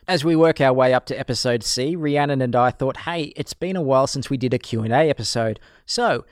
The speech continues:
if you've got any cues related to ancient Rome that you would like aid, then it's time to get in touch." I'll pin a post on Facebook, so feel free to put it there. You can tweet me, I'm at Nightlight Guy, and you can also send an email to the podcast.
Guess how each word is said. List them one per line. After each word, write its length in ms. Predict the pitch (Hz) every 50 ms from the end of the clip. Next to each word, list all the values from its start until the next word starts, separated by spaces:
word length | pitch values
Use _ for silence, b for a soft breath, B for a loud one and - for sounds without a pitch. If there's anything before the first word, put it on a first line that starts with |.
| b b b _
if 240 | 208 190 - - 196
you've 160 | 208 190 165
got 160 | 175 151 139 -
any 240 | 147 143 139 131 120
cues 420 | - - - 139 143 151 165 -
related 400 | 123 127 127 127 123 120 123 117 -
to 180 | - 120 120 - -
ancient 380 | 135 135 131 - - 127 -
Rome 240 | 123 127 131 139 135
that 140 | 120 123 -
you 120 | 127 120
would 140 | 123 120 -
like 240 | 120 113 - - - - _ 131
aid, 320 | 139 156 165 175 170 b b b b b b b
then 260 | - 180 180 180 175 - -
it's 160 | 170 - -
time 180 | - 147 139 123
to 60 | 117
get 160 | 127 120 113
in 100 | 117 107
touch." 420 | - 170 156 - - - - - b b b b b b b b b b b
I'll 140 | 156 156 143
pin 180 | - - 190 180
a 60 | 151
post 360 | - - 147 135 120 - -
on 140 | 120 117 110
Facebook, 500 | - - 127 135 - - - 202 196 -
so 240 | - - 120 117 110
feel 260 | - - 147 143 123
free 200 | - - 127 120
to 80 | -
put 160 | - - 120 120
it 140 | 110 -
there. 260 | 147 151 170 180 170 - - _ _ _ _ -
You 100 | 135 117
can 160 | - 123 117
tweet 320 | - - 175 180 180 180
me, 180 | 196 202 214 190 -
I'm 220 | 123 120 110 - -
at 200 | 151 147 - -
Nightlight 480 | 127 135 143 139 - 131 131 127 - -
Guy, 260 | 135 139 151 170 160 B B B B B
and 120 | 160 151 151
you 80 | 135
can 100 | 160 156
also 300 | 160 170 160 - 151 139
send 260 | - - 135 131 135
an 100 | 147 143
email 280 | 156 160 165 156 139 131
to 100 | - 110
the 80 | 123 113
podcast. 680 | - 110 107 107 - 117 113 117 - - - - -